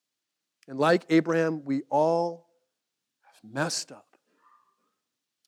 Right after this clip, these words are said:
And we all, at one time or another, ignored God's word and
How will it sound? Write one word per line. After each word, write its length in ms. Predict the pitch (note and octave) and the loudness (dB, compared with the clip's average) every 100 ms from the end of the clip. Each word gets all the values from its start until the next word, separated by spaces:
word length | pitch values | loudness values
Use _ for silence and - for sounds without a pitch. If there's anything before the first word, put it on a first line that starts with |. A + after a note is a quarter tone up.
| - | -10
And 160 | C#3 B2+ | -8 -2
we 160 | C#3+ | -2
all, 400 | D#3+ D3 E3+ F#3 C#3+ | 2 2 4 4 0
at 80 | |
one 300 | A#2 C#3+ E3 | 0 0 0
time 280 | E3+ E3 E3 | -2 -4 -2
or 20 | D3+ | 0
another, 380 | D3+ D3+ D3+ D3+ _ - | 0 0 -2 -4 _ -6
ignored 720 | C3+ B2+ C3 D3 D#3+ E3+ D#3+ | -6 -4 0 2 4 0 -2
God's 320 | C#3+ C#3+ D3 | -2 0 -2
word 340 | C3 B2 C3 B2+ | -6 -4 -4 -4
and 180 | A2 | -10